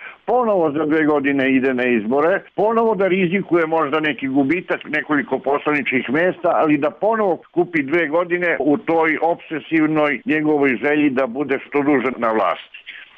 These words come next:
Mi to možemo da zaključimo i na osnovu njegovog ponašanja. Recimo, kao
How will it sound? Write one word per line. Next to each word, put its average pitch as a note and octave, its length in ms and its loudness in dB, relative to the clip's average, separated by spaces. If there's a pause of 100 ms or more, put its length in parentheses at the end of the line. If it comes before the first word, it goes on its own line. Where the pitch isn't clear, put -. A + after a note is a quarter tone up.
(100)
Mi F#3+ 220 2
to A#3+ 140 0
možemo A#3 360 -2
da G3 180 0
zaključimo G#3 640 -2
i G3 200 4
na F#3+ 80 2
osnovu F#3+ 320 2
njegovog G3 460 2
ponašanja. F#3 680 0 (180)
Recimo, D#3 800 0 (140)
kao G#3+ 240 2